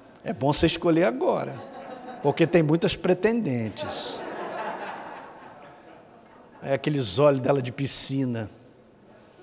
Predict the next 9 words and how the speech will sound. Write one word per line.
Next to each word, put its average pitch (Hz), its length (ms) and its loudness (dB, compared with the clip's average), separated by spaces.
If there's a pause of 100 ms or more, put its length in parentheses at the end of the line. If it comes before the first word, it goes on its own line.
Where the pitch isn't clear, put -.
(460)
"Eu 143 160 2 (140)
quero." 110 520 -4 (340)
Aleluia. 110 800 -6 (1700)
Os - 80 -16
propósitos 269 580 4
de 220 60 2
Deus, 185 340 6
gente, 156 240 0
pós-terra, 147 960 2